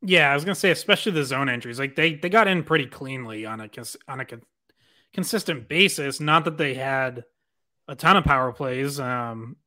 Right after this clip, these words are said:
well, I mean, I guess technically they had four, but only for three fifty-nine total. So really, like, timing wise, just two power plays. Um, you know, a couple were cut short, interrupted. So, uh,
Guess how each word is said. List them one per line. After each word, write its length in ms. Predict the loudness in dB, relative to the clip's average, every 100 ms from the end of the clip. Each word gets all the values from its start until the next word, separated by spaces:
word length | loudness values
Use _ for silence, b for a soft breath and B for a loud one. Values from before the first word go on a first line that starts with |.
| _
well, 320 | -10 -8 -8 -14 _ _ _ -4
I 80 |
mean, 100 | 2
I 40 | 4
guess 160 | 4
technically 340 | 0 0 2 4
they 140 | 4
had 160 | 2 0
four, 500 | -6 -4 0 4 4
but 200 | 4 2
only 200 | 2 0
for 460 | 2 0 0 -4 _
three 240 | -10 -6 -6
fifty-nine 640 | -4 -6 -4 -6 -4 -4
total. 460 | -6 -10 -8 -6 -6
So 420 | -8 -12 -12 -14 _ _ _ _ _
really, 320 | -6 -2 0 0
like, 200 | -4 -8
timing 400 | -6 -4 -2 2
wise, 300 | 4 2 0
just 320 | -12 -14 -20
two 160 | -18
power 300 | -12 -10 -10
plays. 400 | -8 -6 -6 -8 _ _ _ _ -14
Um, 580 | -6 -2 -2 -6 -12 -16
you 140 | -12
know, 60 | -12
a 40 |
couple 260 | -6 -6 -4
were 120 | -6
cut 240 | -4 -6 -4
short, 640 | -6 -2 0 2 0 -4
interrupted. 760 | -14 -12 -8 -8 -8 -10 -10 -10
So, 560 | -8 -6 -4 -6 -8 _ _ _ _ _
uh, 400 | -10 -8 -8 -10